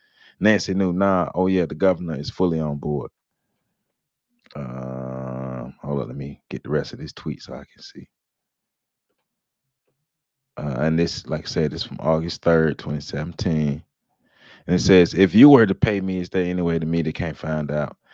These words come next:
No, we never had that information publicized. I understand you being uneasy about it, though. Let's see what happens on Monday with the conversation with some of the folks at Southern.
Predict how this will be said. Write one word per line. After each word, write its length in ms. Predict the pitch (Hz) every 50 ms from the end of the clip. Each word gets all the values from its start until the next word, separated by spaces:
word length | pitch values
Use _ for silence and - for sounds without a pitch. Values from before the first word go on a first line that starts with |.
| - - _
No, 220 | - 90 107 110 107
we 180 | 101 113 113
never 320 | 110 113 110 104 98 98 95
had 460 | 95 101 101 101 98 95 82 78 92
that 160 | 92 85 -
information 520 | 85 92 - - 85 87 90 87 - 95 82
publicized. 640 | - 92 92 80 76 71 - - 85 78 76 71 -
I 120 | 82 78
understand 680 | 92 95 85 - - - 95 92 90 90 87 85 85 82
you 120 | 90 90 82
being 320 | 71 87 85 82 80 - -
uneasy 560 | - 87 80 - - 95 101 101 85 - 90 80
about 320 | 71 - 78 73 73 71
it, 80 | 69 -
though. 220 | - 78 76 71 - _ _ _ - _ _
Let's 180 | 95 107 101 -
see 80 | 131
what 160 | 113 101 98 101
happens 320 | 101 98 - 87 82 85
on 180 | 87 85 87 87
Monday 300 | 95 95 92 87 87 82
with 160 | 76 73 -
the 60 | -
conversation 720 | - - 98 90 82 78 - - 92 90 87 - - 76
with 140 | 78 78 -
some 200 | - - 85 82
of 60 | 78
the 60 | 71 -
folks 340 | - - 85 - - -
at 120 | - 78 -
Southern. 360 | - 101 92 82 - -